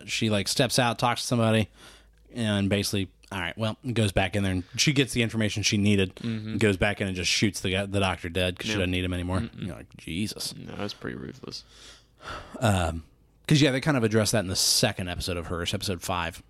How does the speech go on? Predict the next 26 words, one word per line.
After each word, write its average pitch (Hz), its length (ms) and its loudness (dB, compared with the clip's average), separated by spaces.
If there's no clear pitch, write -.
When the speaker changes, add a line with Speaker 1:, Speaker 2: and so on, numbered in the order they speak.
Speaker 1:
where 92 320 0
she's 120 420 4
kind 117 240 2
of 104 100 2
like, 101 300 2
"I'm 117 120 4
not 117 220 4
my 110 140 4
brother," 143 480 6
talking 120 320 2
Speaker 2:
Yeah. 104 80 2
Speaker 1:
to 104 380 6
her, 95 180 4
Speaker 2:
Yeah. 98 160 6
Speaker 1:
her, 101 180 2
like, 92 300 0
lieutenant. 95 520 0
And 104 220 4
he's 107 100 6
basically 104 300 4
like, 90 200 -4
"I, 92 240 -6
I 107 140 0
loved 120 340 6
your 101 100 2
brother." 101 340 4